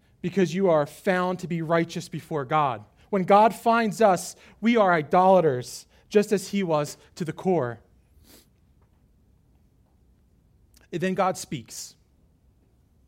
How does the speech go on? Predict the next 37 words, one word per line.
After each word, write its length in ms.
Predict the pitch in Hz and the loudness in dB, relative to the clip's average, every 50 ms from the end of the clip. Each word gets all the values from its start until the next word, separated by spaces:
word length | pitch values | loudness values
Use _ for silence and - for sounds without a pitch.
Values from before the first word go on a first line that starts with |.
| _ _ _ _ _ _ _ _ _ _ _ _ _ _ _ _ | _ _ _ _ _ _ _ _ _ _ _ _ _ _ _ _
And 120 | 190 185 | -8 -4
we 80 | 175 170 | -4 -4
hear 260 | - 170 185 196 196 | -2 2 4 4 4
the 100 | 190 170 | 2 0
voice 360 | 156 139 165 175 170 165 - | -4 -2 -2 -2 -2 -2 -6
of 100 | 165 143 | -10 -6
God, 400 | 127 156 151 147 143 143 143 143 | -2 0 0 2 2 0 0 -2
and 80 | 139 131 | -6 -6
by 160 | 123 135 131 | -8 -8 -8
faith, 580 | - - - 180 170 175 196 220 - - - - _ _ _ _ _ - - - _ | -10 -6 -2 0 2 2 2 0 -2 -8 -16 -20 _ _ _ _ _ -20 -20 -14 _
namely 400 | 190 190 196 214 220 208 208 202 | -2 0 0 0 0 0 0 0
that 240 | 185 185 170 202 202 | 2 2 2 2 0
redemption 540 | 190 175 139 - 175 196 214 - - 202 180 | -2 -2 -2 -2 -2 -2 -2 -4 -6 -6 -6
freely 420 | 143 - - 208 214 208 208 208 | -8 -6 -4 -2 -2 0 -2 -4
offered 440 | 220 190 180 180 180 180 180 170 170 | -2 0 2 2 0 0 -4 -10 -10
to 160 | - 170 156 | -8 -6 -4
us 340 | 143 131 127 - - - - _ - _ _ - | -4 -4 -6 -8 -14 -20 -20 _ -20 _ _ -2
by 100 | 175 170 | 0 0
the 100 | 165 156 | 0 -2
sacrificial 760 | 156 - - 180 175 175 175 202 170 - - 185 175 - 190 | -4 -4 -2 -2 -2 -2 -4 -8 -8 -6 -6 -6 -6 -6 -10
blood 260 | 165 - 170 170 165 | -10 -4 -4 -2 -2
of 120 | 165 156 139 | -2 -6 -8
Jesus 320 | 139 160 160 151 151 - | -10 -10 -10 -8 -10 -10
Christ, 580 | - - 175 156 139 123 120 - - - - _ _ _ _ _ _ _ _ _ _ _ _ _ _ _ _ _ _ _ | -8 -4 -2 -2 -2 -4 -8 -12 -18 -20 -20 _ _ _ _ _ _ _ _ _ _ _ _ _ _ _ _ _ _ _
we 140 | - 190 190 | 0 2 2
are 140 | 185 175 | 2 2
then 320 | 160 139 180 190 220 233 214 | 0 0 0 0 2 2 0
and 100 | 202 - | -2 -2
only 360 | - 190 196 214 208 208 202 | 0 0 0 2 2 0 -2
then 340 | 170 151 170 170 156 143 143 | -2 -2 -4 -4 -4 -6 -8
considered 440 | - - 143 - - 170 147 151 - | -10 -14 -16 -10 -10 -8 -8 -8 -10
to 60 | - | -10
be 120 | 135 143 139 | -10 -10 -6
righteous 400 | 135 139 135 135 - 147 - - | -6 -6 -6 -6 -8 -12 -16 -16
before 320 | 143 123 - 139 139 131 | -16 -14 -10 -8 -8 -6
our 100 | 127 117 | -8 -8
Father. 480 | 110 - - 135 127 127 117 - - | -10 -8 -6 -6 -6 -6 -8 -10 -16